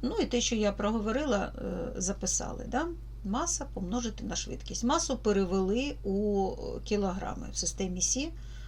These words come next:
маса вимірюється в кілограмі. Ну, якщо ви написали просто словами, і так можна.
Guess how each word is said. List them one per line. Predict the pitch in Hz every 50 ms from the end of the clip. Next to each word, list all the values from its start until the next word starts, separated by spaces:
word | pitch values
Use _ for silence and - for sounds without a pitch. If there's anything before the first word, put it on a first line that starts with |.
| - - -
маса | 196 214 247 - - 247
вимірюється | 202 196 175 170 175 175 185 180 185 185 - 185
в | 180 -
кілограмі. | - - 170 180 185 185 190 - 214 220 - - - - - - - - - - - - - - - - - - - - - -
Ну, | 494
якщо | 381 - - 311
ви | 294 294
написали | 294 277 - - - 285 277 262
просто | 247 - 247 254 247 - 240
словами, | 233 - - 226 220 233 240 240 226 202 185 180 -
і | - 185
так | - - 190 185 - -
можна. | 151 143 - - - 139 -